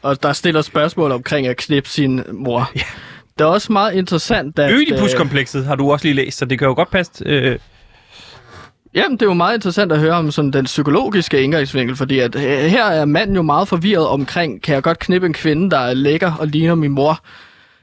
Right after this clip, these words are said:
Speaker 1: øh, men som ikke er min mor.
Speaker 2: Ja.
Speaker 1: Det er jo et interessant spørgsmål. Er det incest? Nej, så skal det være
Speaker 2: Det er en
Speaker 1: biologisk.
Speaker 2: morsdreng, det her, som elsker at knippe samtidig. Så på den måde har man jo en, en situation med en drengerøv, der også elsker grillmad. Jo. Det er jo også en bonus,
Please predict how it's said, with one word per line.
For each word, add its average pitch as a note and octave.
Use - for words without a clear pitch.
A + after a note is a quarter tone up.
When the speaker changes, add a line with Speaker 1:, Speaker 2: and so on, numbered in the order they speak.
Speaker 1:
øh, C#3
men C3+
som C3+
ikke E3
er C#3+
min E3
mor. C3
Speaker 2:
Ja. A2+
Speaker 1:
Det -
er F#3
jo G3
et F#3+
interessant G3+
spørgsmål. D3+
Er D#3
det G3+
incest? F3
Nej, E3
så -
skal D#3+
det D3
være C#3
Speaker 2:
Det C3+
er -
en F#3
Speaker 1:
biologisk. G3
Speaker 2:
morsdreng, D#3
det C#3
her, A#2+
som C3+
elsker C3+
at C3
knippe -
samtidig. A#2+
Så C#3
på D#3+
den G#3
måde A3
har G3+
man G#3
jo E3
en, C#3
en C3+
situation D3+
med D#3
en C#3+
drengerøv, C3
der B2+
også D3
elsker D3
grillmad. D3+
Jo. C3
Det C3
er D#3+
jo D#3+
også C#3+
en C3+
bonus, C#3